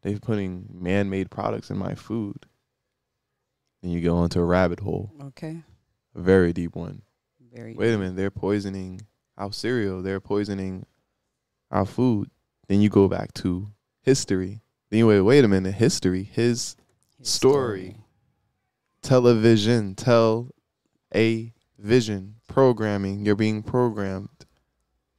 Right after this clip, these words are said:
Speaker 1: Channeling, you're channeling through energy.
Speaker 2: Right.
Speaker 1: Listen, you know. Take the time to really understand that things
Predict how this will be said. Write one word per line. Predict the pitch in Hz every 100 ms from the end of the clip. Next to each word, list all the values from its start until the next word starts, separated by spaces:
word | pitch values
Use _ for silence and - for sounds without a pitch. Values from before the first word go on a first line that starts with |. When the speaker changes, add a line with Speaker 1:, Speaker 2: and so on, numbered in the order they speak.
| _ _ _ _ _ _
Speaker 1:
Channeling, | - 135 135 117 101 98
you're | 101
channeling | 104 - 113 110 107 107
through | 110 107
energy. | 120 110 101 98 101 113
Speaker 2:
Right. | 113 110 107 -
Speaker 1:
Listen, | 85 110 120 - 104 90 - - _ _ _ _ _ _ -
you | 104
know. | 101 - - _ _ _ _ _ _ _ _ _ _ _ _ _ _ _ _ _ _ _ _
Take | - 151
the | 135
time | - 131 131
to | 123
really | 110 117 113
understand | 110 110 104 - 101 95
that | 95 107 - _ _ _ _ _ _ _ _ _ _ _ _ _ _
things | - 120 135 143 147 151